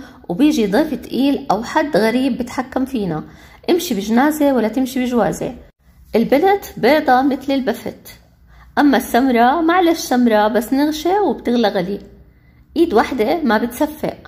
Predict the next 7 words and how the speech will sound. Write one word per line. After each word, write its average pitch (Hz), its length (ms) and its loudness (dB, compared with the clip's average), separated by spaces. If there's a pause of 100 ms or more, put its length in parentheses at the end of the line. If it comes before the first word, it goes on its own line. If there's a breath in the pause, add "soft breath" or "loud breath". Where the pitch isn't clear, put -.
(140)
عشان 220 280 0
التعاون. 202 680 -2 (500 loud breath)
وبعد 294 340 4
ما 233 100 2
شاب 247 420 0
ودوا 196 280 -2
الكتاب، 240 720 -2